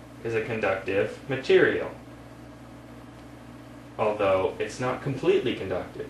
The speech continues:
it has resistance. And since it's conductive and has resistance, as the red wire moves up and down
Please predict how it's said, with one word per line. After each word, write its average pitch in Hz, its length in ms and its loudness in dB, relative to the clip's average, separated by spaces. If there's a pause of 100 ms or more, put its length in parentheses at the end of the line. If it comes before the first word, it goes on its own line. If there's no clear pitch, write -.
(120)
it 123 60 -10
has 107 340 0
resistance. - 680 0 (880)
And 131 440 0 (120)
since - 420 -2
it's - 260 -4 (240)
conductive 110 540 2
and 98 100 -4
has 110 240 2
resistance, 104 640 -2 (140)
as - 220 0
the 101 100 -2
red 139 260 6
wire 113 360 4
moves 120 340 2
up 117 180 0
and 101 140 -4
down 117 560 0